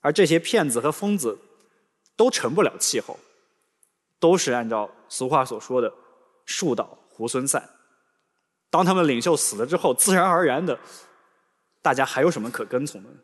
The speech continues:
比较有意思的是，那耶稣基督，他们的所推崇的这位基督也是死了的，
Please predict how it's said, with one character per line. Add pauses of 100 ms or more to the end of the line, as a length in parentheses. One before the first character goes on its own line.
(2500)
比
较
有
意
思
的
是， (440)
那
耶
稣
基
督， (380)
他
们
的 (420)
所 (360)
推
崇
的
这
位
基
督
也
是
死 (100)
了
的，